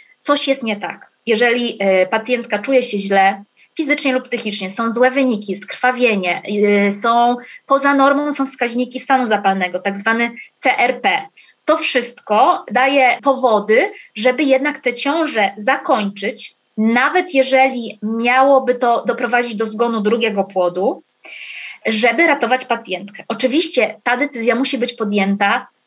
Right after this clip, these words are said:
przez samą pacjentkę. Ona musi najpierw dostać pełne, pełną informację, o ryzykach, o prognozach, o tym, jakie będą konsekwencje każdej z dróg, które, która zostanie wybrana.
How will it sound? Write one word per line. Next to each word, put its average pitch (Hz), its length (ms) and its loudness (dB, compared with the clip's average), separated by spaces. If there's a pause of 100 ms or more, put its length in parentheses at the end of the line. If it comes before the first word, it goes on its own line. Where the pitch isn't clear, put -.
przez - 240 -6
samą 226 280 0
pacjentkę. 226 680 -2
Ona 226 200 2
musi 240 200 -4
najpierw 214 240 -2
dostać 208 320 -6
pełne, 254 480 0 (120)
pełną 285 300 2
informację, 214 800 -2 (400)
o 277 60 6
ryzykach, 233 600 0
o 277 60 2
prognozach, 240 800 0 (240)
o 254 100 0
tym, 294 300 0
jakie 294 300 0
będą 262 260 2
konsekwencje 254 800 0
każdej 247 560 0
z 202 140 -8
dróg, 262 300 -2
które, 196 500 2 (280)
która 233 180 0
zostanie 226 380 -2
wybrana. 202 580 0